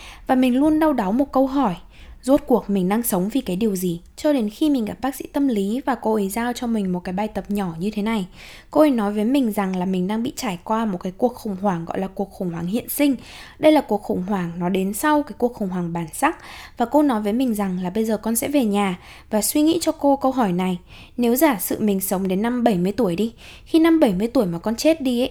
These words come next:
thì con muốn người khác nhớ về mình với những đặc điểm gì? Viết ra năm đặc điểm đấy cho cô, rồi hôm sau đến mình sẽ thảo luận với nhau. Nếu mà sau khi con viết ra năm cái đặc điểm đấy mà con cảm thấy là nó khác xa với cái định hướng của mình,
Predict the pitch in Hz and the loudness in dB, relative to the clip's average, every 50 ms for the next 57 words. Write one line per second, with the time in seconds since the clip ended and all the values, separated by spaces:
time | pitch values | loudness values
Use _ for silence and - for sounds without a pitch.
0 | - - - 220 - - 220 240 233 226 220 226 254 311 330 269 - - 302 330 | -6 -10 -10 -8 -6 -2 0 0 2 2 2 2 4 4 4 2 2 0 -4 0
1 | 330 247 226 208 226 285 311 277 220 214 208 190 185 165 175 175 208 - - 285 | 0 2 2 2 2 2 2 2 2 2 2 0 0 0 -2 -2 -2 -2 -2 -4
2 | 277 - 196 208 180 170 170 180 190 185 180 - - - - - - - _ - | -2 -2 -2 -4 -4 -4 -2 -2 -2 -2 -4 -6 -10 -20 -20 -20 -20 -14 _ 2
3 | 302 320 311 285 262 254 247 240 240 254 254 233 220 196 - 196 202 185 165 170 | 2 2 4 4 2 2 2 0 0 -2 -2 -2 -2 -4 -2 -2 -2 0 0 0
4 | 175 175 190 - 269 262 - 254 254 247 240 - - 185 180 208 226 233 - 254 | 0 0 0 -2 -2 -2 0 0 0 0 -2 -4 -4 -2 0 0 0 -2 -2 -4
5 | 240 208 180 180 220 233 220 208 - - - 277 262 185 185 - - 190 190 190 | -2 -2 0 0 0 0 -2 -2 -4 -6 -6 -6 -4 -4 -4 -4 -4 -4 -4 -2
6 | 220 240 254 233 - - - - - - - - 247 247 247 269 320 392 403 359 | -2 -2 -2 -4 -6 -12 -20 -20 -20 -12 -4 2 4 4 4 6 4 4 4 2
7 | 277 - 294 285 285 285 302 294 - 285 277 - 330 359 - 294 277 262 277 294 | 2 2 0 -2 0 0 0 2 2 2 2 2 2 2 2 2 0 2 2 0
8 | 285 277 226 220 226 226 - 208 180 165 165 170 170 175 240 302 311 262 - 226 | 0 0 -2 -4 -4 -4 -2 -2 -2 0 0 0 0 0 0 -2 -2 -2 -2 -4
9 | 240 240 233 190 170 - - 185 208 214 202 175 175 180 - - 320 330 - - | -4 -4 -6 -6 -6 -6 -4 -2 -2 -2 -2 -2 -4 -4 -2 -2 -4 -2 -4 -6
10 | - 302 285 285 277 233 208 185 - 180 202 277 - - 226 226 208 196 240 - | -4 -2 0 0 0 -2 -2 -4 -2 -2 -2 -2 -2 -2 -2 0 0 0 0 0
11 | 294 220 196 196 180 | 0 0 2 0 0